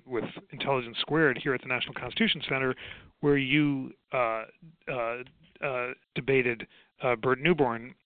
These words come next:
um, and, uh, uh, about whether Citizens United was correct, and in that, in that debate, the audience voted on your side. Um, my question is, is, is: this the natural extension of,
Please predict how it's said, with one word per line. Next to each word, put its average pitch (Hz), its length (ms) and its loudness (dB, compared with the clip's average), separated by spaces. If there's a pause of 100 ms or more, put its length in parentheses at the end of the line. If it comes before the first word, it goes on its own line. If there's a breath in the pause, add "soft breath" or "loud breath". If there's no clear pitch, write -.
(140)
um, 107 380 -2
and, 110 340 -8 (120)
uh, 107 280 -8 (680 loud breath)
uh, 120 260 0
about 123 240 6
whether 117 220 4
Citizens 113 360 -4
United 117 240 0
was 107 200 -2
correct, 135 400 8
and 110 360 -8
in 139 140 -10
that, 127 120 -2
in 123 80 -12
that 120 160 -2
debate, 110 220 -2
the 120 100 4
audience 110 300 4 (120)
voted 117 300 2
on 110 140 -2
your 127 220 4 (100)
side. 117 360 4 (460 loud breath)
Um, 123 300 0
my 131 140 0
question 185 400 2
is, 139 140 0 (200)
is, 143 200 -2
is: 156 160 -2
this 226 120 2 (160)
the 175 100 0
natural 147 580 -2
extension 170 640 0
of, 170 240 2